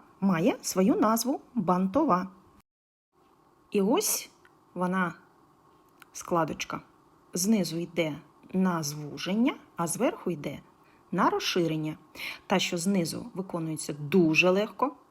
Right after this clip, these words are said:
а ось та, що зверху, яку я вам показала нещодавно, вона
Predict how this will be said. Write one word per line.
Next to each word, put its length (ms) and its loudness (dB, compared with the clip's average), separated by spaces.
а 140 4
ось 200 -4
та, 160 -4
що 180 -2
зверху, 520 -4
яку 360 0
я 120 2
вам 200 -2
показала 580 -2
нещодавно, 760 -2
вона 480 0